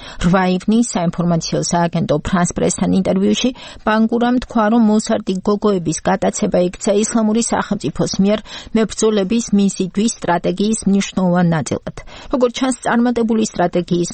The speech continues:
ნაწილად, რადგან ბოლო თვრამეტი თვის განმავლობაში სარეკორდო რაოდენობის ახალი მებრძოლები ჩავიდნენ ერაყში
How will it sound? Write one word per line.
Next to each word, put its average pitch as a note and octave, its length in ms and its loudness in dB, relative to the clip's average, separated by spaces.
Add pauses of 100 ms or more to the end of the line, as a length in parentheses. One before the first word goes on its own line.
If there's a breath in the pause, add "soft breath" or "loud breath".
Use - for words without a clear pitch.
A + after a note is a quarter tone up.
ნაწილად, F3 400 0
რადგან F#3+ 480 -2
ბოლო E3+ 240 4
თვრამეტი G3 480 0
თვის - 240 -6
განმავლობაში F3+ 560 0 (320 loud breath)
სარეკორდო A#3+ 720 0
რაოდენობის F3+ 640 0
ახალი F#3 400 0
მებრძოლები D#3+ 560 0
ჩავიდნენ E3 560 0
ერაყში D#3 460 0